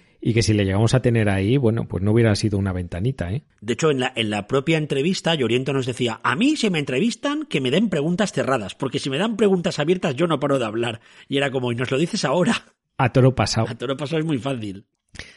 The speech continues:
Speaker 1: A Lloriento pasado es muy, es muy fácil todo,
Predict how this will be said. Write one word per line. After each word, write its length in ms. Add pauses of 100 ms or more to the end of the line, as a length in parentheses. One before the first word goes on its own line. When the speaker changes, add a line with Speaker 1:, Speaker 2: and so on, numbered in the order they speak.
(160)
Speaker 1:
A 100
Lloriento 400
pasado 440 (100)
es 120
muy, 160
es 380
muy 140
fácil 320
todo, 300